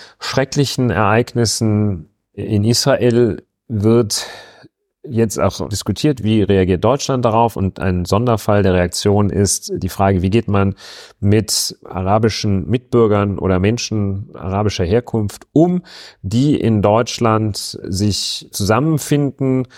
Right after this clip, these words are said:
und Szenen des Jubels unter palästinensischer Flagge hier abliefern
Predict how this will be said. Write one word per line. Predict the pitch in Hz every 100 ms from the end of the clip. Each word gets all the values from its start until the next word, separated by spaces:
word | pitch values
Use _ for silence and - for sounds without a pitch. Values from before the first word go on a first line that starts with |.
| - - _ -
und | 113 110 110 107
Szenen | - 104 - 135 135 127
des | 107 101 -
Jubels | 98 92 156 165 143 139 - - - -
unter | 113 117 113 113 110 110 107 - _ _ -
palästinensischer | - 110 98 - 104 120 107 - 90
Flagge | - 104 127 143 135 101
hier | 90 117 120 123
abliefern | 85 107 - 117 113 113 110